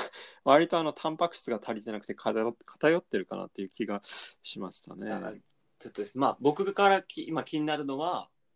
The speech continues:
Speaker 1: はい。
Speaker 2: その野菜ジュース朝一飲んでしまうと、
Speaker 1: はい。
Speaker 2: すごい血糖値が上がるんですよね。
Speaker 1: あー、そうなんですね。
Speaker 2: あれってこう、濃縮されてるじゃないですか。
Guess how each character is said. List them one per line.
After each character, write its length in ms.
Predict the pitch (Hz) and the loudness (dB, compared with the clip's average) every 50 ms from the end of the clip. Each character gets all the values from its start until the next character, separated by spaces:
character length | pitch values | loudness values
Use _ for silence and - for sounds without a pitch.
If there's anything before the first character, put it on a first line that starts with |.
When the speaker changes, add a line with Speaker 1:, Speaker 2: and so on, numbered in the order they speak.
| _ _ _ - | _ _ _ 0
Speaker 1:
は 140 | - 120 101 - | 2 2 2 2
い。 120 | - _ _ _ - | -2 _ _ _ -8
Speaker 2:
そ 60 | 160 | -6
の 160 | 160 156 147 - | -4 -4 -4 -4
野 180 | 127 139 151 160 | -2 -2 -2 -2
菜 300 | - 208 220 214 208 196 | -2 -4 -2 -2 -2 -2
ジ 100 | 196 214 | -4 -8
ュ 0 | |
ー 20 | 208 | -8
ス 160 | - - 120 | -8 -6 -8
朝 220 | 123 123 - 143 | -8 -6 -6 -8
一 140 | 143 - - | -8 -8 -8
飲 120 | 120 127 127 | -10 -8 -8
ん 40 | |
で 60 | 113 110 | -8 -10
し 140 | - - | -10 -8
ま 80 | 113 107 | -8 -8
う 80 | 101 - | -8 -4
と、 400 | - 117 117 107 104 101 - _ _ _ _ _ _ _ _ - | -4 -2 -2 -2 -4 -10 -14 _ _ _ _ _ _ _ _ 0
Speaker 1:
は 140 | - 180 202 | 2 2 2
い。 140 | - - _ | 0 -4 _
Speaker 2:
す 120 | _ - 165 | _ -6 -4
ご 80 | 165 | -4
い 20 | 147 | -4
血 240 | - 170 160 - - | -2 -4 -6 -2 2
糖 160 | 208 214 208 | 2 2 2
値 120 | - - | 0 -2
が 120 | 110 104 104 | -2 -2 -2
上 60 | 113 | -4
が 60 | 120 | -6
る 60 | 120 104 | -8 -8
ん 20 | |
で 40 | 90 - | -14 -18
す 60 | - | -20
よ 40 | _ | _
ね。 120 | - _ _ _ _ _ _ _ _ _ _ _ _ _ _ _ _ _ - | -20 _ _ _ _ _ _ _ _ _ _ _ _ _ _ _ _ _ 8
Speaker 1:
あ 440 | 151 165 180 175 170 175 170 165 165 | 10 12 12 12 10 8 4 2 -2
ー、 20 | |
そ 220 | - - 262 269 | -6 -6 -6 -6
う 20 | 220 | -6
な 100 | 127 104 | -6 -8
ん 60 | 98 | -8
で 80 | - 135 | -2 -2
す 0 | |
ね。 60 | 147 | -2
Speaker 2:
あ 40 | 160 | 0
れ 80 | 180 | 0
っ 140 | 202 214 220 _ - | -4 -6 -10 _ -4
て 180 | 190 190 185 | -4 -4 -4
こ 340 | - _ - 151 143 131 123 | -6 _ -2 0 0 0 -2
う、 80 | 131 127 | -2 -4
濃 200 | 143 170 180 175 | -2 -2 -2 -4
縮 100 | - - | -6 -10
さ 140 | - 185 | -6 -6
れ 80 | 165 165 | -6 -4
て 80 | 170 165 | -4 -6
る 80 | 156 | -6
じ 80 | 147 135 | -6 -8
ゃ 20 | |
な 80 | 107 101 | -10 -10
い 40 | 95 | -12
で 60 | 90 | -14
す 80 | - | -16
か。 180 | _ - - | _ -20 -20